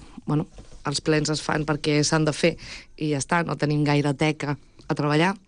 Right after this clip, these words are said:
Eh, només ens presenten l'aprovació del, del, del, del conveni de turisme amb la Diputació de, de Tarragona, que, que es fa cada any,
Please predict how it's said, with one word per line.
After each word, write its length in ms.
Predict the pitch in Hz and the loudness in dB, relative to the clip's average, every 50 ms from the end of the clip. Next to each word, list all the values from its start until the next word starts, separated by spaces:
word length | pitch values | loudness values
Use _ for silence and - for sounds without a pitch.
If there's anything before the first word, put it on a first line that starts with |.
| - - - - - - - - - - - _ _ - - | -20 -20 -20 -20 -20 -20 -20 -18 -20 -20 -20 _ _ -4 -2
Eh, 320 | 170 175 170 165 160 151 147 156 | 0 2 2 2 2 2 4 4
només 260 | 160 160 156 - 165 | 4 4 4 4 2
ens 80 | 160 | 0
presenten 800 | 156 - 151 147 151 160 156 151 147 151 147 147 147 143 143 139 - - - 139 | 0 2 2 4 4 4 4 4 4 2 2 2 2 2 0 0 -2 -2 -4 -4
l'aprovació 540 | 139 143 147 139 143 131 - - 160 147 139 | -2 -2 0 0 0 0 2 2 2 2 2
del, 540 | 139 135 135 131 131 131 127 127 131 131 - - - - - - - - - - | 0 -2 -2 -2 -2 -2 -2 -4 -4 -4 -6 -8 -14 -20 -20 -20 -20 -18 -10 -6
del, 320 | - 143 131 127 123 127 123 - - - - - - - - - - - - 165 151 - - - - - - - | -4 -2 -2 -2 -2 -2 -2 -4 -4 -6 -6 -8 -10 -10 -8 -8 -8 -6 -8 -8 -10 -10 -16 -20 -20 -20 -12 -6
del, 320 | - 156 143 135 131 131 131 135 135 135 135 135 131 127 127 127 - - - - - _ - - - - - | -4 -2 -2 -2 -2 -2 -2 -2 -2 -4 -4 -6 -6 -8 -10 -12 -18 -20 -20 -20 -20 _ -20 -18 -14 -8 -2
del 180 | - 151 151 147 160 | 0 2 2 4 2
conveni 600 | 151 147 147 143 139 143 139 135 135 131 127 127 - - - _ _ _ - | 2 2 2 2 2 2 2 2 2 0 0 -2 -6 -12 -20 _ _ _ -6
de 80 | 147 139 | -6 -2
turisme 460 | - 139 147 160 165 175 214 247 269 - _ - - _ _ _ _ - - - - - - - - | 0 0 2 2 4 4 4 2 2 -2 _ -20 -20 _ _ _ _ -20 -20 -20 -20 -18 -16 -12 -10
amb 160 | - - 165 | -6 -2 -2
la 100 | 151 143 143 | -2 -2 -2
Diputació 560 | 143 131 - 143 - - - - 156 143 139 135 | -4 -4 -6 -6 -6 -4 -4 -2 0 0 0 0
de, 140 | 139 135 131 131 131 135 | -2 -2 -2 -2 -4 -4
de 80 | 131 139 | -4 -4
Tarragona, 480 | 131 143 123 127 123 139 156 160 147 | -4 -6 -6 -4 -2 0 0 0 -2
que, 220 | - - 135 131 - - - - - - - - - | -4 -4 -6 -6 -6 -8 -14 -18 -20 -20 -20 -20 -14
que 160 | - - 139 | -6 -6 -4
es 160 | 123 120 - - | -2 -2 -2 -2
fa 140 | 135 131 - | -2 -2 0
cada 220 | 131 135 147 156 190 | 0 2 2 2 2
any, 80 | 202 | 0